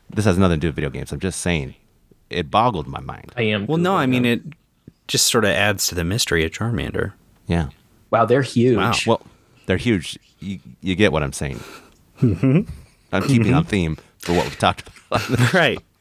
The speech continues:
Speaker 3: Okay.
Speaker 2: Guy's got one in his arms. It's almost as big as him. Now I'm looking up Japanese
Speaker 3: Okay.
Speaker 2: salamander,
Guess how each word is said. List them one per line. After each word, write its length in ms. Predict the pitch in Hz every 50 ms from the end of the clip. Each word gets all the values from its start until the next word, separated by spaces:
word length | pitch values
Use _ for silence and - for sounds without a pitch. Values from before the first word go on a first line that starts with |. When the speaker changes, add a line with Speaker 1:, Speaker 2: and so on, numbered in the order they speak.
| - -
Speaker 3:
Okay. 300 | 123 165 165 202 147 117
Speaker 2:
Guy's 200 | 117 117 127 123
got 180 | - 120 120 120
one 120 | 123 123
in 120 | 120 117 113
his 160 | 110 104 113
arms. 340 | 113 117 120 123 120 110 110
It's 120 | 101 -
almost 220 | 113 113 113 113 113
as 80 | 110
big 180 | 107 117 113 110
as 160 | 113 113 113
him. 320 | 123 120 120 117 113 110 110 - -
Now 120 | 110 110
I'm 120 | 110 110 110
looking 400 | 107 107 104 104 - 110 107 101
up 280 | 104 107 107 110 107 - - - - - - - - - - -
Japanese 400 | - - - - - - 117 -
Speaker 3:
Okay. 120 | 82 85 82
Speaker 2:
salamander, 1300 | 87 - - - - 101 107 107 101 104 104 104 107 101 - - 104 101 101 101 101 101 101 104 101